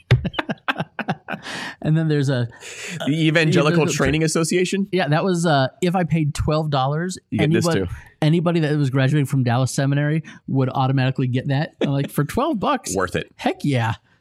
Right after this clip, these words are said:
Speaker 1: Why not?"
Speaker 2: It's on your
Speaker 1: It looks,
Speaker 2: resume.
Speaker 1: it, it, it is.
Speaker 2: It's framed
Speaker 1: It
Speaker 2: on your
Speaker 1: looks
Speaker 2: wall.
Speaker 1: good. Tim, I was gonna say something else exciting and
Speaker 2: You were
Speaker 1: important, and I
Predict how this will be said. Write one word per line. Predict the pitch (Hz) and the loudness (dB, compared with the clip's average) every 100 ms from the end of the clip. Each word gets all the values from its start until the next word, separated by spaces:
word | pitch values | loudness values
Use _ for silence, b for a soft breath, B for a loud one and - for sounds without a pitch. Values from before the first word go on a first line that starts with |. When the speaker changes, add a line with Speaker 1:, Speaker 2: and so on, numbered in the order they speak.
| _ _ _ | _ _ _
Speaker 1:
Why | - 226 | 0 2
not?" | 170 185 | 2 2
Speaker 2:
It's | |
on | 95 | 2
your | 82 | 0
Speaker 1:
It | |
looks, | - 135 | 2 0
Speaker 2:
resume. | 151 151 156 156 156 | 2 0 0 -2 -2
Speaker 1:
it, | 147 | 0
it, | 147 127 | 2 2
it | 415 | 0
is. | 330 - - - | -2 -4 -8 -6
Speaker 2:
It's | - | -6
framed | - - 87 107 | -6 -2 0 2
Speaker 1:
It | 120 | 2
Speaker 2:
on | 87 | 2
your | 82 | 0
Speaker 1:
looks | 80 | 0
Speaker 2:
wall. | 90 123 123 | 0 2 2
Speaker 1:
good. | 135 131 _ B B B B _ _ _ - | 0 -2 _ B B B B _ _ _ -8
Tim, | - 185 | -4 -2
I | |
was | 190 | -2
gonna | 269 262 | -2 -2
say | 202 | -2
something | - 196 196 | -2 -2 0
else | 202 - - _ _ | 0 -2 -12 _ _
exciting | 160 - - 147 180 190 | -4 -2 -2 0 0 2
and | 151 | 2
Speaker 2:
You | 135 | 4
were | 147 | 4
Speaker 1:
important, | 185 135 | 2 2
and | |
I | 127 | 2